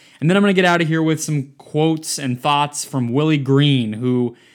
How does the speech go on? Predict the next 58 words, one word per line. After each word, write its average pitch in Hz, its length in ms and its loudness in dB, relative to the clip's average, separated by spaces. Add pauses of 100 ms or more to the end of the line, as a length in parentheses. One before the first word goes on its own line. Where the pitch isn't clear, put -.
(140)
it 123 140 -6
basically 139 500 0
became 131 760 -4 (140)
a 135 280 0
lock 135 420 -4
that 131 240 -6
he 143 160 -4
will 143 100 -2
become 135 640 -2 (220)
the 139 80 -2
head 156 200 0
coach 170 220 -2
of 170 80 -4
the 165 80 -2
New 170 80 0
Orleans 175 280 -2
Pelicans. 160 520 -4
That's 131 300 -4
one 175 100 -4
of 185 80 -2
the 165 60 -2
things 196 260 0
that 185 120 -2
happens 139 420 -4
when 135 160 0
you 139 180 0
are 139 400 -2 (260)
a 139 140 -2
great 143 340 -2
team, 170 360 -2
is 131 500 0 (400)
that 127 200 -6
the 139 60 -6
rest 135 300 -2
of 131 60 -6
the 127 60 -4
league 123 300 -4
wants 120 500 -8
what 120 200 -8
you 117 240 -4
have. 117 560 -2
So 123 200 -6
Willie 131 280 -2
Green 135 440 -2
seemingly 170 520 -4
headed 151 320 -4
to 147 200 -4
go 135 220 -2
coach 135 380 -6
Zion 127 340 -4
Williamson 127 460 -4
and 120 80 -8
the 117 60 -10
rest 120 280 -8
of 117 80 -10
that 117 220 -8
New 120 100 -8
Orleans 113 500 -8